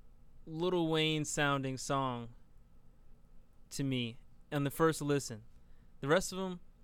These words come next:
you know, I felt like Lil Wayne was doing, trying to do other things, but Dedicate to me was the one I went back to as, like, the one that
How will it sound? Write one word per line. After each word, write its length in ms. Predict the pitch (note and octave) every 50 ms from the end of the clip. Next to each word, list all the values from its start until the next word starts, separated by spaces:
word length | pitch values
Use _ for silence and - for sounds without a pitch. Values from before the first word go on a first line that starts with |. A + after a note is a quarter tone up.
| - - - - - - - - - - - - - - - - - - - - -
you 80 | - E3+
know, 180 | E3 D3+ D3 D3+ -
I 80 | E3+
felt 240 | - - F#3+ F#3 F3
like 200 | F3 E3 D#3 C#3+
Lil 180 | D#3 D#3+ D#3+ D#3
Wayne 200 | D3+ D3+ D3 D3
was 220 | C#3+ C3+ B2+ - - D#3
doing, 380 | C#3 D3 D3 D#3+ E3+ F3 F3+ - - -
trying 400 | - - D#3+ D#3+ D#3+ D#3+ E3+ D#3+
to 60 | D#3
do 220 | D3 D3+ D3+ D#3 D3+
other 180 | D3+ D3+ D#3
things, 540 | C#3+ - E3 E3 F3+ F3+ F3+ E3+ - - - - - - - - - - - - - -
but 160 | D3 C#3+ C3+
Dedicate 480 | D3+ E3 F3 F#3 E3 - E3+ D#3+ D#3+ -
to 80 | - D3+
me 140 | D3+ D3+
was 180 | D3 D3 C#3+ C3
the 80 | C#3 C3+
one 160 | C3+ C3+ C3+
I 140 | C3+ C3+ C#3
went 220 | C#3+ C#3 C3+ B2
back 220 | C3+ C3+ C3 C3 -
to 140 | - - B2+
as, 100 | B2 A2+
like, 180 | B2 B2 B2 A#2
the 120 | - B2+
one 260 | A#2+ C3 C3+ C3 C3 B2+
that 260 | B2 A#2+ A#2 -